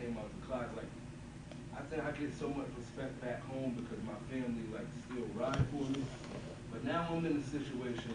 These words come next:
where W G C I, Chicago's biggest hip hop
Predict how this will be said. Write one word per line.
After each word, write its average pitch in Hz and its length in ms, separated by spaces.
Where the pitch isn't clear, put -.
where 110 240
W 156 380
G 143 160
C 123 300
I, - 260
Chicago's - 640
biggest 127 300
hip 147 180
hop 117 160